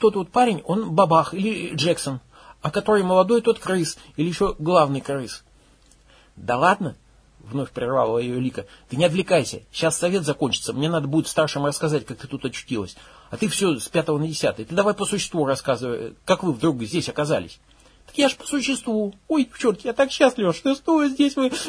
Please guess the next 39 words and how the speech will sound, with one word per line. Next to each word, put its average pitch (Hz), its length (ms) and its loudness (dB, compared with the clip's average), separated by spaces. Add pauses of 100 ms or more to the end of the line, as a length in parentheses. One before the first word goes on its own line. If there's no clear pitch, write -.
просто 285 220 2
не 285 60 4
представляете, 285 640 8
что - 120 -8
там 254 220 10
в 262 60 2
мире 294 220 10
творится. 269 440 8
Я 254 80 8
так 269 180 6
счастлива, 330 440 6
так 269 180 6
счастлива». 320 540 4 (680)
«Валька!» - 500 8 (680)
«Тебе 117 140 0
говорят, 156 260 6
не 165 80 2
отвлекайся!» — 131 600 2 (400)
прикрикнула 139 520 0
на 131 80 -2
нее 135 280 2
Аделька. 135 400 2 (160)
«Говори 156 240 8
по - 120 0
существу, 175 400 2
почему 165 300 0
они 180 120 0
тебя 147 300 4
сюда 175 320 4
привезли? 156 480 0 (420)
И - 40 -14
почему 208 260 2
они 196 140 2
эту 160 160 2
белку 165 340 2
Элеонору 170 400 6
тут 135 180 -6
ищут?» - 260 -6 (1400)
«А, 208 380 4